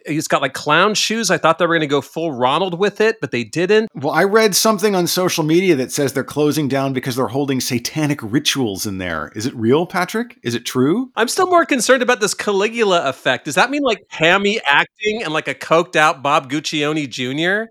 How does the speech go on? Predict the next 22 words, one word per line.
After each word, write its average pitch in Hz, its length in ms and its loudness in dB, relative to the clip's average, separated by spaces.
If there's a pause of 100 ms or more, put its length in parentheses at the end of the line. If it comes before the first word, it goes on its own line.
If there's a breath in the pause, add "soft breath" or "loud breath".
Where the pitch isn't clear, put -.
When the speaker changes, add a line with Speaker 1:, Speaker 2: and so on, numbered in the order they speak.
(100)
Speaker 1:
'Cause 175 100 -2
I'm 277 100 2
kinda 285 300 2
interested. 262 480 -4
I 233 100 2
think 302 160 -4
I'm 240 100 0
actually 196 240 0
gonna 185 140 -4
go 175 100 -4
down 233 280 -6
there 302 80 -4
to 156 80 -6
check 170 220 -10
out 165 100 -6
this 180 120 -10
Caligula 190 580 -6
effect. 113 360 -6
Speaker 2:
Okay, 208 200 4
well, 214 200 0
so 226 300 4
the, 202 220 2